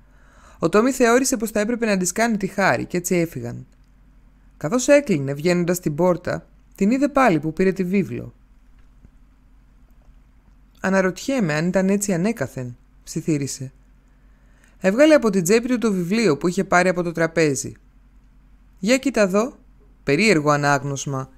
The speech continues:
για μια αμόρφωτη υπηρέτρια. Η Τάπενς πήρε το βιβλίο.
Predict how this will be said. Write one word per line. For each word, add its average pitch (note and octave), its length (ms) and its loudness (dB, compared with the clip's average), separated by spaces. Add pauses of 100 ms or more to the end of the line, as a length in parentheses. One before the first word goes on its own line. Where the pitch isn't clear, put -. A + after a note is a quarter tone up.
για E3+ 120 -2
μια F3+ 200 2
αμόρφωτη E3 480 0
υπηρέτρια. D3+ 720 -2 (920)
Η F3+ 100 -6
Τάπενς F3 480 0
πήρε G3+ 220 0
το F#3 120 -2
βιβλίο. D3+ 600 -4